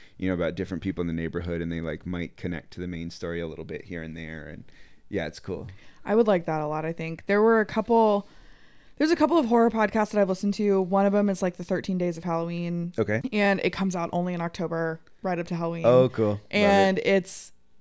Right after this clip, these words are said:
Speaker 2: short stories, but they're all horror stories, either written by, like, the host or people submit them, and they're, like, formatted for a podcast. It's really cool. And then there's another one that I will have to look up the name for,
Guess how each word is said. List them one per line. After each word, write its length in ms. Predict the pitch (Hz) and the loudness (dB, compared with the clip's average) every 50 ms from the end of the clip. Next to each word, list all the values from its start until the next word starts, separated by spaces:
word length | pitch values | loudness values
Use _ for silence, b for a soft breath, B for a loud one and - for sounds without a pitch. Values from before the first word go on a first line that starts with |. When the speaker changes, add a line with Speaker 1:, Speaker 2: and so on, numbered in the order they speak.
| _ - | _ -18
Speaker 2:
short 340 | - - - - 202 220 - - | -12 -8 0 2 2 2 2 0
stories, 400 | - 254 247 247 233 233 220 220 | 0 2 4 6 6 6 4 2
but 100 | - 180 | 0 0
they're 120 | 196 185 | 2 2
all 120 | 185 185 190 | 2 2 2
horror 260 | 190 196 185 185 180 | 0 0 0 0 -2
stories, 440 | 185 - 190 180 180 175 175 175 175 | -4 -4 -6 -4 -4 -4 -4 -4 -2
either 140 | 180 175 170 | -2 -2 -2
written 260 | 165 170 - - 175 165 | -2 -2 -4 -4 -6 -6
by, 220 | 165 160 160 156 | -4 -4 -4 -4
like, 220 | 156 156 160 - | -4 -6 -8 -6
the 80 | - 175 | -8 -6
host 460 | 165 180 170 165 165 165 - - - - | -4 -2 -2 -2 -2 -4 -8 -14 -12 -8
or 300 | - 170 165 160 160 160 | -4 -4 -4 -4 -4 -6
people 260 | - - 170 170 160 | -8 -8 -8 -8 -10
submit 360 | 165 - 170 165 165 160 165 | -8 -8 -8 -6 -6 -8 -6
them, 220 | - 165 165 165 160 | -6 -4 -4 -4 -6
and 80 | 156 156 | -6 -8
they're, 140 | 156 151 151 | -8 -8 -6
like, 260 | 151 147 151 - - - _ - - _ - - - - _ - | -6 -8 -8 -10 -14 -20 _ -20 -20 _ -20 -20 -20 -20 _ -8
formatted 420 | - 170 160 160 160 156 156 - | -6 -4 -4 -4 -4 -6 -8 -10
for 180 | - - 175 156 | -10 -8 -8 -8
a 40 | |
podcast. 520 | - - - 165 165 - 170 170 170 - - | -8 -8 -8 -8 -6 -4 -6 -6 -6 -8 -10
It's 140 | 175 - - | -10 -8 -4
really 180 | 170 170 170 | -2 -2 -2
cool. 340 | 165 - 175 175 170 175 B B B B B B B B B B B B | 0 0 2 2 2 2 B B B B B B B B B B B B
And 80 | 254 | 0
then 60 | 269 339 | 2 4
there's 160 | 381 349 339 | 4 4 4
another 300 | 302 254 240 233 247 247 | 6 6 6 8 8 8
one 340 | 233 226 214 208 202 202 196 | 8 8 6 6 6 4 4
that 120 | 180 202 196 | 4 4 6
I 80 | 202 | 6
will 120 | 202 196 196 | 6 4 2
have 240 | 190 - 226 202 - | 0 -2 -4 -2 0
to 80 | - | 0
look 160 | 214 226 233 | 2 2 2
up 100 | 254 247 | 0 -2
the 80 | - 202 | 0 0
name 280 | 190 180 175 175 175 175 | 0 0 0 0 0 -2
for, 580 | - - - 170 170 165 165 165 165 170 175 | -2 -2 -2 0 0 2 2 2 0 -2 -2